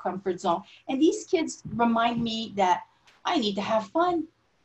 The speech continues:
I can do all of this and still smile, and they'll get it even better,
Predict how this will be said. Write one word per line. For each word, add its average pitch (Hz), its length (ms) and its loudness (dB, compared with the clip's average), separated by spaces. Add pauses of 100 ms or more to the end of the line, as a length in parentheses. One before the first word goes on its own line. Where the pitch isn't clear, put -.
(260)
I 370 140 -2
can 349 180 6
do - 220 2
all 359 280 4
of 370 120 2
this 262 380 0 (100)
and 285 340 2
still 226 500 -4
smile, 240 540 2
and 254 160 2
they'll 330 240 8
get 262 200 0
it 262 180 -4
even 220 420 -4
better, 208 420 -2